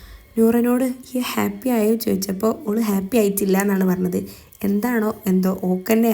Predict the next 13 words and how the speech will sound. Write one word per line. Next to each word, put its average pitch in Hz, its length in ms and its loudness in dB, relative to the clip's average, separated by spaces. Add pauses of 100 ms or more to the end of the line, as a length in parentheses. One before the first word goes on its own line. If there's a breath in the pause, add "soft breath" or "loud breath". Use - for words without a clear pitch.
അറിയുള്ളൂ. 175 340 -2 (640 loud breath)
അങ്ങനെ 247 240 2 (100)
ഫുഡും 214 360 0
കാര്യങ്ങളൊക്കെ 202 560 -2
കഴിച്ച് 185 300 -2 (120)
എല്ലാം 180 280 -4
കഴിഞ്ഞപ്പോഴത്തേക്കും 185 680 0
ഒരു 190 140 2
വിധമായിട്ടുണ്ട്. 185 680 -2 (580 loud breath)
കാലൊക്കെ 208 440 2
വേദന 185 280 4
എടുക്കൽ 185 280 0
തുടങ്ങി. 175 280 0